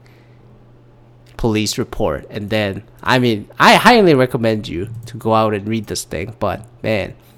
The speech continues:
Anyways, where was I? I, I completely A D D'd out. So, Kobe. <laughs>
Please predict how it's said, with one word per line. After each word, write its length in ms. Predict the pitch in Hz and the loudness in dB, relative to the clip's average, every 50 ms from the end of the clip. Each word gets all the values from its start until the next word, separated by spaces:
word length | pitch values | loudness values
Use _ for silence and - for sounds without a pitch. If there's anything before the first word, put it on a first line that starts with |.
| _ - - | _ -10 4
Anyways, 440 | 226 277 285 233 202 151 127 113 117 | 6 6 8 8 6 4 2 2 2
where 160 | 139 185 233 | 4 4 4
was 280 | 214 175 185 190 165 156 | 6 6 4 4 4 4
I? 120 | 135 107 | 2 0
I, 380 | - - 117 143 165 - - 156 | 2 0 0 0 0 2 2 0
I 40 | 175 | 0
completely 680 | 170 - - 202 214 214 - 208 240 262 254 233 226 180 | 2 4 6 8 8 10 10 10 8 8 8 6 6 6
A 180 | 143 147 151 143 | 8 8 6 8
D 300 | 131 135 127 123 123 117 | 6 4 2 2 2 2
D'd 60 | 110 | 2
out. 300 | 110 110 95 101 127 - - - - - - | 2 0 0 -2 -4 -10 -16 -20 -20 -18 -10
So, 180 | - - 160 135 | 2 2 2 4
Kobe. 520 | - - - 220 214 175 143 117 - - - - - - - - - | 6 8 10 10 10 10 8 4 2 -4 -16 -20 -20 -20 -18 -8 -6
<laughs> 480 | - 480 440 269 233 - - - 339 | -6 2 4 4 4 4 4 2 2